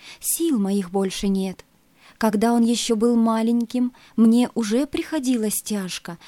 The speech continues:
а чем дальше он растёт, тем труднее мне его выносить. Другие тени, и твоя тоже, надо мной смеются. Знал бы ты, как повезло твоей тени.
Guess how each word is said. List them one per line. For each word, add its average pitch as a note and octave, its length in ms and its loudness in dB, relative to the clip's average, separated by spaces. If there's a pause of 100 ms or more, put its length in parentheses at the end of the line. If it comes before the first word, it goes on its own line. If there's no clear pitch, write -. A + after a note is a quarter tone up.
(180)
а G3+ 100 -4
чем G#3+ 320 2
дальше G#3+ 500 0
он G#3 240 0
растёт, G#3+ 540 -2 (100)
тем A3 260 2
труднее G#3 600 0
мне G3 240 0
его G3 220 -4
выносить. F#3 640 -6 (380)
Другие C4 520 6
тени, C4 560 2 (140)
и G#3+ 80 -4
твоя G#3+ 480 -2
тоже, G3 460 -2 (300)
надо A#3 200 6
мной D4+ 240 8
смеются. D4+ 800 0 (320)
Знал A3+ 500 4
бы F#3 160 -4
ты, G3 300 -2 (100)
как G#3+ 200 -4
повезло G3+ 580 0
твоей F#3+ 440 -4
тени. G3 540 -4